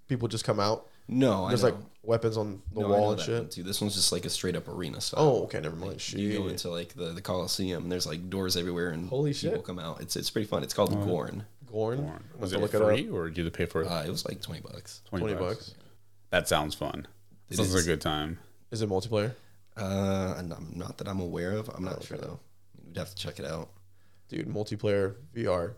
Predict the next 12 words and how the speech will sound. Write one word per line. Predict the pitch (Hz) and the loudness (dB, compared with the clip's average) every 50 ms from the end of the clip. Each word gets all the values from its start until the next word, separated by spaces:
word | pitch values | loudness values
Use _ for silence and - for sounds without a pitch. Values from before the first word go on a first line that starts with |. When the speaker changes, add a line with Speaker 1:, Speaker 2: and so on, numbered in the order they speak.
| - | -8
Speaker 1:
games | - - 80 80 - - | -8 -6 -6 -6 -6 -8
are | - | -10
fucking | - - - - - - - - - - - | -8 -8 -8 -8 -8 -10 -12 -12 -14 -16 -12
awesome. | - 67 - - - - - - - - - | -10 -10 -8 -8 -8 -10 -10 -12 -14 -16 -14
Speaker 2:
Yeah. | - - - - - - - - - - - - - - - | -14 -14 -12 -14 -14 -16 -16 -18 -18 -18 -18 -18 -18 -12 -6
Speaker 3:
What | - 87 | -2 0
was | 90 95 | 2 2
the | 104 | 4
game | 104 104 104 104 | 4 4 4 4
called | - 117 117 | 2 2 2
again? | 117 120 123 127 120 - - - - - - 165 | 2 0 -4 -4 -6 -10 -14 -20 -20 -20 -16 -12
Speaker 2:
Gorn. | - - 180 202 226 123 143 | -6 -4 -2 -2 -2 -2 -6